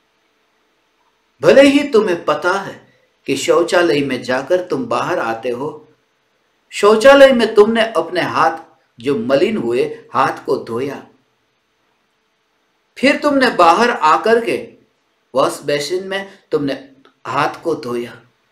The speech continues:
अंदर जब हाथ धोकर के आए थे तो बाहर आकर हाथ धोने की क्या जरूरत थी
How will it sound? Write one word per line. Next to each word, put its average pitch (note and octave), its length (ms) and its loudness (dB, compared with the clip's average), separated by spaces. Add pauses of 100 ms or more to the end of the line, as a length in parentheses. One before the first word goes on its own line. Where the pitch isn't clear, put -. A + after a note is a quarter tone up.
(360)
अंदर A#3+ 340 4
जब C4 200 6
हाथ F3+ 380 4
धोकर F3+ 380 6
के B3 100 4
आए F3 420 2
थे A#3 60 0
तो G#3+ 140 2
बाहर C#3+ 400 2
आकर D3+ 360 -2
हाथ B2+ 240 0
धोने E3+ 400 -6
की F#3+ 140 -8
क्या G3 220 0
जरूरत G3 460 -2
थी - 220 -20